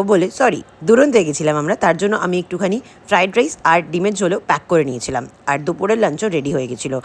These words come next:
আমরা দুপুরে তাড়াতাড়ি লাঞ্চ করে নিলাম, আর অভিষেক বাসনগুলো মেজে নিল তাড়াতাড়ি। এরপর আমরা বেরিয়ে পড়লাম ক্যাবে করে। রাস্তায় অ্যাক্সিডেন্ট পর্যন্ত হয়ে গেছিলো। যাই হোক, তারপর আমরা মেট্রোয় উঠে তাড়াতাড়ি নিউ দিল্লি স্টেশনের উদ্দেশ্যে রওনা হলাম।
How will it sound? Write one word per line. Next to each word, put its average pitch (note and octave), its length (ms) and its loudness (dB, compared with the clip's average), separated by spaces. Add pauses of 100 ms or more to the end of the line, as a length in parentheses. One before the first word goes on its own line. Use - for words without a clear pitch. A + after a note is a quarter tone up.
(300)
আমরা F#3 220 -2
দুপুরে G3 400 2
তাড়াতাড়ি F3 320 2
লাঞ্চ F#3 300 0
করে A3 140 2
নিলাম, E4+ 240 0 (100)
আর E3+ 80 0
অভিষেক E3 340 -4
বাসনগুলো D#3+ 420 -2
মেজে D#3 240 -2
নিল C#3 140 -4 (100)
তাড়াতাড়ি। A#2 340 -6 (440)
এরপর G3 180 4
আমরা A#3 160 -2
বেরিয়ে F3 280 0
পড়লাম F#3 260 0 (100)
ক্যাবে C3 300 -2
করে। B2+ 140 -4 (200)
রাস্তায় - 340 -2 (120)
অ্যাক্সিডেন্ট F3+ 580 -4
পর্যন্ত D#3 280 -4
হয়ে C#3+ 200 -4
গেছিলো। - 300 -6 (120)
যাই C4 240 0
হোক, C4 100 -2 (300)
তারপর G#3+ 240 4
আমরা C#4 180 0
মেট্রোয় A#3+ 400 0
উঠে B3 160 -2 (300)
তাড়াতাড়ি F3+ 440 2 (260)
নিউ F3 160 0
দিল্লি E3+ 300 -4
স্টেশনের E3+ 440 -6
উদ্দেশ্যে D#3 280 -4
রওনা C#3+ 340 0
হলাম। C#3 180 -6